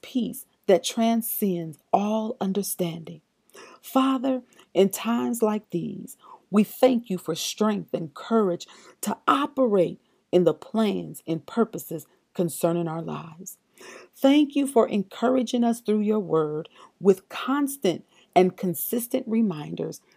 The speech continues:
that you believe in us. You will never forget us, and you are always with us. Fill our days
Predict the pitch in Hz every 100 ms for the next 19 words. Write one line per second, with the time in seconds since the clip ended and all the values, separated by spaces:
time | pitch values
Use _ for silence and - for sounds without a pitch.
0 | _ - 151 185 160 165 208 269 294 277
1 | - 151 185 180 214 233 240 226 180 170
2 | - - _ _ - - _ _ 165 175
3 | 247 254 233 196 180 175 208 233 220 -
4 | 202 160 147 160 - 156 185 - _ _
5 | _ - 185 185 165 185 233 170 - -
6 | - 175 - - 190 190 208 185 185 185
7 | 185 185 _ _ 170 165 - 147 175 -
8 | _ _ _ _ _ _ - - _ -
9 | - 294 277 247 196 202 190 165 165 165